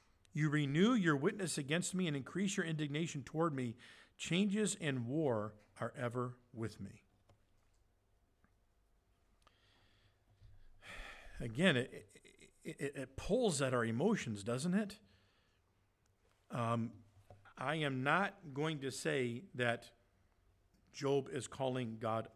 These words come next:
a bully. That could be the case. Um, I don't want to go that far, but we do understand, all of us have experienced a point in time when someone either had,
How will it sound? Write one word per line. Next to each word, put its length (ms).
a 60
bully. 540
That 240
could 240
be 120
the 140
case. 580
Um, 260
I 60
don't 140
want 140
to 60
go 180
that 220
far, 520
but 360
we 320
do 520
understand, 880
all 280
of 80
us 200
have 160
experienced 680
a 40
point 300
in 100
time 400
when 200
someone 600
either 260
had, 320